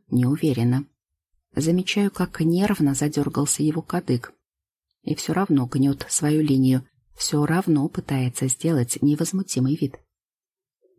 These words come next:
Обреченно вздыхаю, понимая, что бесполезно, бесполезно что-либо ему говорить. Наши отношения стремительно скатываются на самое дно, откуда нет выхода. Эта ложь, которую долгое время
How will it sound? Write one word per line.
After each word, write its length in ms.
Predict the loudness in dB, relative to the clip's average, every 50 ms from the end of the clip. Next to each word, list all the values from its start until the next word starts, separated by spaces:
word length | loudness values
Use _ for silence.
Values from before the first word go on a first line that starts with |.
| _ _
Обреченно 580 | -6 -6 -2 -2 -4 -4 -4 -4 -2 0 0 0
вздыхаю, 540 | -2 -4 -8 -8 -6 -4 -4 -2 -2 -2 -4 _ _ _ _ _ _
понимая, 400 | -4 -2 0 0 2 0 0 0
что 220 | -2 -4 -8 -8 -6
бесполезно, 680 | -4 -4 -6 -4 -4 -4 -2 -2 -2 -4 -4 -6 -8 -10 _ _ _ _ _ _ _ _ -4
бесполезно 720 | -2 -2 -2 -2 0 0 2 4 4 4 2 2 0 -4
что-либо 480 | -4 -4 -4 -2 0 0 0 0 0 -2
ему 320 | -2 0 -2 0 0 -2
говорить. 540 | -4 -2 -4 -2 0 0 0 0 -2 -4 -14 _ _ _ _ _ _ _ _ _ _ _ _
Наши 280 | -4 -4 -4 -4 -4 -4
отношения 560 | -4 -2 -2 -2 -2 -2 -2 0 0 0 0
стремительно 640 | -2 -2 -2 -2 0 -2 -2 -2 -2 -2 0 0 -2
скатываются 720 | -6 -8 -6 -8 -6 -4 -4 -4 -2 -2 -4 -4 -4 -2
на 180 | -2 0 -2 -2
самое 400 | -4 -4 -4 -2 -2 -2 -2 -4
дно, 320 | -4 -2 -2 -2 -2 -4 _ _ _ _ _ _
откуда 440 | -12 -10 -10 -4 -6 -4 -2 0
нет 300 | -2 0 0 -2 -4 -4
выхода. 440 | -2 -4 -4 -2 -4 -6 -6 -6 -8 -10 _ _ _ _ _ _ _ _ _ _ _ _ _ _ _ _ _ _ _ _ _ _
Эта 320 | -2 -2 -2 0 0 0 2
ложь, 440 | 2 2 0 -2 -4 -8 -10 -10 _
которую 440 | -4 -4 -4 0 0 0 2 2 0
долгое 420 | 2 0 0 0 2 0 0 2 2
время 440 | 2 2 2 2 2 0 -4 -6